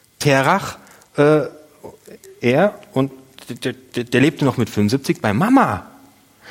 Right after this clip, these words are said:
Leute, das war so oder so an der Zeit, dass der ausgezogen ist.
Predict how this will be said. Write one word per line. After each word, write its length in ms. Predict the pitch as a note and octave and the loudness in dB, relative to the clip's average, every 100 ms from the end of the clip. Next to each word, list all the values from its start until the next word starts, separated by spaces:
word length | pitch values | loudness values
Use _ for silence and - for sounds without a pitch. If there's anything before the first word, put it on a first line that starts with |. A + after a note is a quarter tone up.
| - - - - | -20 -20 -18 0
Leute, 280 | A#3 C4 F3+ | 2 2 4
das 220 | F3 G#3 | 2 4
war 100 | F3 | 2
so 220 | C#3+ A#3+ | 2 2
oder 180 | G3 D#3+ | 4 2
so 240 | B2+ C4 | 2 0
an 140 | D4+ B3+ | 2 2
der 160 | D#3 | 2
Zeit, 460 | - D#3 D3 C3+ - | 0 2 2 2 -2
dass 180 | C3+ - | -4 -2
der 160 | B2+ | -2
ausgezogen 640 | A#2+ B2+ - G#2+ C3+ A2+ A#2 | -2 -4 -4 -6 -4 -4 -4
ist. 360 | A2 - - | -6 -8 -12